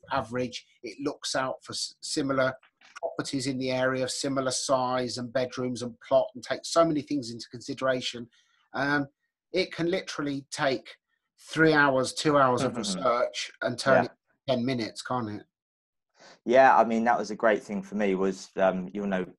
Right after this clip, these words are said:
Speaker 2: what it's like you, when you've got a busy diary and you've got back-to-back appraisals and you think, "God, I need to get in at stupid o'clock in the morning to get all those different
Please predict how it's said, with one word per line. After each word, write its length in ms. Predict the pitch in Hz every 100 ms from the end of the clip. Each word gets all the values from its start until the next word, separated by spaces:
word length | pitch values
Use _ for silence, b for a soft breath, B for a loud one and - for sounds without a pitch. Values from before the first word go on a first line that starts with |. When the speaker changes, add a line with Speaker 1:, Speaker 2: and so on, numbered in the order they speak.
| -
Speaker 2:
what 160 | 101
it's 180 | 92 -
like 260 | 107 92 -
you, 140 | 98 95
when 180 | 98
you've 100 | 98
got 120 | 95 98
a 40 |
busy 240 | 101 95
diary 500 | 95 104 101 92 90 90
and 100 | 95
you've 120 | 95
got 220 | 98 -
back-to-back 420 | 101 - - 95 -
appraisals 580 | 80 101 98 95 90
and 40 | 95
you 60 | 87
think, 200 | 98 95
"God, 140 | 98
I 80 | 98
need 180 | 98 92
to 60 |
get 160 | - -
in 100 | 92
at 200 | 90 -
stupid 360 | - 101 92
o'clock 220 | 98 - -
in 40 | 87
the 60 |
morning 400 | 92 95 85 85 _ _ _ _ _ _
to 160 | - 101
get 240 | 101 104
all 140 | 107 101
those 160 | 98
different 280 | 95 104 98